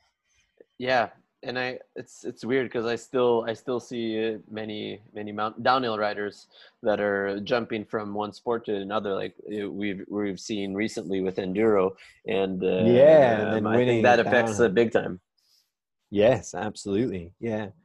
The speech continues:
Speaker 2: I mean, the, the bike control and, uh, your ability and skill set, I mean, it's primarily a skills-based sport.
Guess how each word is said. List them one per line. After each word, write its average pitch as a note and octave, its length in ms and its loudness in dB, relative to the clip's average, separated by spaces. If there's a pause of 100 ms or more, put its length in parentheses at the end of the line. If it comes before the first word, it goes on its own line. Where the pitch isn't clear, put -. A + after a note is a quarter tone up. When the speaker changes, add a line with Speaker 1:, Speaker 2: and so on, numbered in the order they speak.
(260)
Speaker 2:
I B2 40 0
mean, C3 180 4
the, A#2+ 460 6
the A#2 100 -4
bike D3+ 280 4
control A2+ 640 -4 (180)
and, G2+ 680 -4 (440)
uh, F#2 140 -8
your G2 240 -2
ability G#2+ 460 -2
and F2+ 140 -10
skill A2 360 -2
set, F#2+ 260 -8 (160)
I A#2 40 -4
mean, C3+ 340 0
it's C3+ 200 -4
primarily B2 800 2
a G2 60 -2
skills-based G2+ 680 -2
sport. G#2+ 360 -4